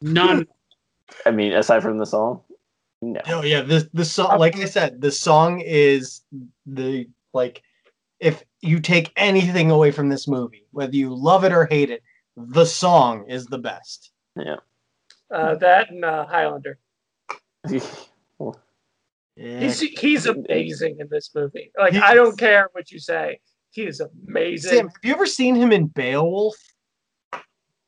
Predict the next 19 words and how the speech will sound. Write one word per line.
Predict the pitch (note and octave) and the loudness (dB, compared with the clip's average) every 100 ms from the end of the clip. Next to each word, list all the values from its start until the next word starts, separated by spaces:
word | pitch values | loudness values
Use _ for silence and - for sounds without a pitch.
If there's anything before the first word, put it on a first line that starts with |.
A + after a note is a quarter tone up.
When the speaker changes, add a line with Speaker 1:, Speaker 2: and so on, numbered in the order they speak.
| _ _ _ - | _ _ _ -16
Speaker 4:
Like, | E3 | -10
is | G#3+ D#3 - - | -10 -10 -6 -2
that | F3 | -2
C | - F#3+ F3 | -4 -12 -8
G | A3 | -6
one? | C4 D#4+ F4 F#4+ - - | -4 -2 -2 -4 -16 -10
Or | - - | -4 0
Speaker 3:
No. | - - B2+ D#3+ B3 - _ _ _ _ _ _ | 0 -2 -4 -4 -4 -8 _ _ _ _ _ _
Speaker 4:
No, | F3+ G3+ G3 | 2 4 4
I, | D3+ D3+ D#3+ - | 2 -2 -2 -2
I | F3 | -2
don't | E3+ E3 | -6 -10
think. | F3+ | -6
Speaker 3:
You | D#3 | -4
should | E3 G3+ D#3+ | -4 -2 2
watch | D#3 E3+ D#3+ C#3 | 6 6 4 -6
it | A2+ | -8
then. | - A#2+ G#2+ G2+ _ - | -10 -10 -12 -18 _ -4
Speaker 4:
Wait, | C4+ A3+ | -4 -4